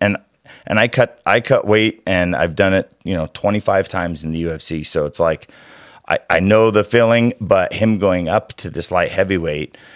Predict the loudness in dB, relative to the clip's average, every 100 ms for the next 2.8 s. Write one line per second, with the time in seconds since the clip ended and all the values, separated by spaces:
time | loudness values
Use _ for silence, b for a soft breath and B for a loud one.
0 | B -6 -2 -2 0 0 0 -4 -2 0
1 | 2 2 -2 -4 -2 0 0 -2 -4 b
2 | b b b -8 -4 -4 -4